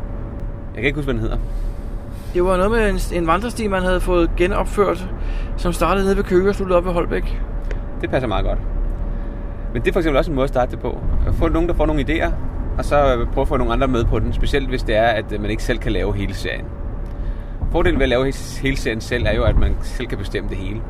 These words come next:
Speaker 1: Og man overholder selvfølgelig de regler, man selv har opsat. Og ellers er det jo lige meget. Ja. Og ellers så synes man også, det er okay. Hvis man er mange, så skal man bare gøre, være, være opmærksom på, at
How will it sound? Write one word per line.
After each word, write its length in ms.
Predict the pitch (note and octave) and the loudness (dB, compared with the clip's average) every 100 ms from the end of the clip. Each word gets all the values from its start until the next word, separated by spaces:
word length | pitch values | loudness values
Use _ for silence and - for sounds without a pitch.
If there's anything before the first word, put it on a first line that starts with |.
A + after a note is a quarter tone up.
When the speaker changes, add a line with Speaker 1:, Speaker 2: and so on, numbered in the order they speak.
| - - - - - - | -8 -6 -6 -8 -8 -2
Speaker 1:
Og 160 | G#2 | -2
man 160 | G#2 G2+ | 0 -2
overholder 340 | F#2+ B2+ G2+ | 0 2 2
selvfølgelig 400 | F#2+ A2 G#2+ G#2 | 0 -4 -2 -2
de 60 | G2 | -2
regler, 140 | F#2 | -2
man 120 | G2+ - | -4 -4
selv 180 | - | -4
har 80 | G2+ | -2
opsat. 420 | F2+ - - G2 - - - - | -2 -2 -4 -4 -4 -4 -6 -4
Og 100 | G2+ | -2
ellers 200 | G2+ G#2+ | -2 -2
er 40 | A#2 | -2
det 60 | |
jo 60 | G2 | -4
lige 120 | G#2 | -2
meget. 220 | A2 F#2+ - - - - - - - - - | -2 0 -2 -2 0 0 0 -2 -2 -4 -6
Ja. 60 | - - - | -6 -6 0
Og 40 | |
ellers 160 | A2+ - | 0 2
så 140 | C3+ | 0
synes 220 | - C3 | 0 0
man 120 | B2 G#2+ | 2 2
også, 180 | A2 | 2
det 60 | A2+ | 2
er 40 | |
okay. 280 | G2 G#2 F#2 - - - - - - - | 0 -2 -4 -4 -6 -6 -4 -2 -2 0
Hvis 140 | B2 | 0
man 100 | B2+ | 2
er 40 | A#2+ | 2
mange, 340 | A#2 C3+ D3 | 2 2 -2
så 100 | D3+ | -4
skal 160 | - C3+ | -2 -2
man 100 | A2+ | 2
bare 160 | A2+ | 2
gøre, 180 | A#2+ A2 - - | 4 0 0 0
være, 120 | G#2+ A2 A2 | 0 0 0
være 100 | G#2 | 2
opmærksom 360 | G#2 G#2+ - | 2 0 -2
på, 220 | G#2+ A2 - G#2+ | -2 -4 -2 -4
at 240 | G#2+ | -2